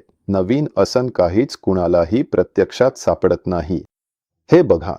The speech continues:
कधी कधी काहीतरी सापडतं, पण नंतर कळतं की ते बनावट आहे. हे बघा, आणि इतिहासाचे प्राध्यापक म्हणजे या विषयातील मोठे जाणकार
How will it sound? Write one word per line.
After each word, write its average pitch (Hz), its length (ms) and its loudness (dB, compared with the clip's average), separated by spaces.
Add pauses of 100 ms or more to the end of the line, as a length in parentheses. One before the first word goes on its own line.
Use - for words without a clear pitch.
(120)
कधी 160 380 2
कधी 123 280 4
काहीतरी 107 580 2
सापडतं, 95 600 0 (340)
पण 151 160 2
नंतर 117 460 2
कळतं 104 460 4
की 123 140 -6 (100)
ते 147 100 4
बनावट 92 480 0 (100)
आहे. 85 260 -4 (160)
हे 165 120 4
बघा, 90 340 0 (300)
आणि 139 420 2
इतिहासाचे 113 840 0
प्राध्यापक 98 720 2 (320)
म्हणजे 107 460 2
या 127 140 6
विषयातील 101 720 0
मोठे 98 460 0
जाणकार 87 560 0